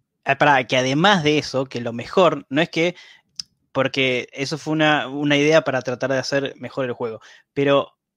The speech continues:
lo, lo, lo más genial es que le dieron una excusa y encontraron la manera de que, eh,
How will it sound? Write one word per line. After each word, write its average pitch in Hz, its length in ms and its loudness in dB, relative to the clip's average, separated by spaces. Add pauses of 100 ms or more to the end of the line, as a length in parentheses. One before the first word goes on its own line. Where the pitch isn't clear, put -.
lo, 135 360 -2
lo, 127 260 -6
lo 123 120 -8
más 180 180 0
genial 139 560 0
es 139 160 -6
que 135 120 -8
le 123 120 -4
dieron 170 320 2
una 170 160 -2
excusa 147 840 -4
y 123 100 -10
encontraron 117 420 -2
la 147 100 2
manera 135 440 0
de 120 140 -8
que, 151 280 0 (420)
eh, 120 460 -6